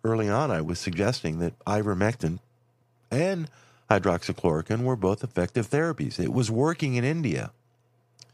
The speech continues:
Now, you get into an argument with someone, "Oh, it wasn't working in it." Yes, it was. Africa, as a continent,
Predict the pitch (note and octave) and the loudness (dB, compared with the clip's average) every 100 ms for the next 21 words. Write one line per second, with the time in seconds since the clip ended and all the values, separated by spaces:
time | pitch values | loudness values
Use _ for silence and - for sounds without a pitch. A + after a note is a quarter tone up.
0 | _ _ _ _ - D2 D#2+ F#2 F#2+ G#2 | _ _ _ _ -6 -4 -4 -2 0 0
1 | F2+ F2 F2 A#2 A2+ G2+ F2 - G#2+ C3 | 0 0 2 2 2 0 -2 0 2 4
2 | B2+ B2+ A#2 F#2+ G2 F2+ F2 F2 D#2 G2+ | 4 0 0 -2 -2 -2 -4 -2 -2 -2
3 | G#2 C#3+ F3+ A3 E3 - - _ _ _ | 0 0 0 0 -4 -6 -16 _ _ _
4 | _ _ _ _ _ - C3+ E3+ E3+ - | _ _ _ _ _ 0 0 0 -2 0
5 | D#2 - _ _ _ - A2+ A2+ - - | -2 -4 _ _ _ 0 2 2 -2 2
6 | F#3 G#3+ A#2 D2 | 2 2 -2 -4